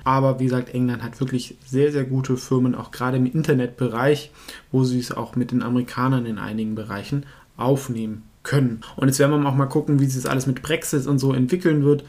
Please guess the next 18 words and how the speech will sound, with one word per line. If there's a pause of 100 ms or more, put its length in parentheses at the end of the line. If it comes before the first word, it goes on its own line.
(360)
Ähm,
sicherlich
hat
es
auch
den
einen
oder
anderen
Vorteil,
wenn
England
jetzt
wieder
sein
eigenes
Süppchen, (360)
ähm,